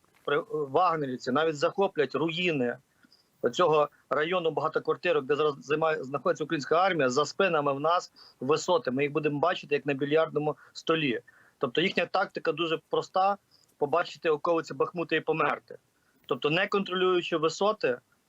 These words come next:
контролювати місто в низині — це самогубство. Чого вони йдуть до цього самогубства? Навіщо? Чого вони не переходять до активної оборони, не окопуються,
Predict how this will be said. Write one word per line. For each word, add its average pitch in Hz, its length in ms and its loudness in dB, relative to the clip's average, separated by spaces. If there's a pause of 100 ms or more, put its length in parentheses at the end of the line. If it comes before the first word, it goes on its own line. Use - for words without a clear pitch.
(140)
контролювати 165 640 2
місто 170 320 -2
в 156 40 0
низині — 156 480 0
це 165 180 0
самогубство. 160 800 0 (160)
Чого 160 240 4
вони 214 180 4
йдуть 175 200 -2
до 147 120 -4
цього 156 200 0
самогубства? 143 540 0
Навіщо? 151 480 0 (320)
Чого 165 160 4
вони 180 140 4
не 170 100 0
переходять 160 480 2
до 156 120 4
активної 160 380 2
оборони, 160 420 2
не 160 160 2
окопуються, 156 840 2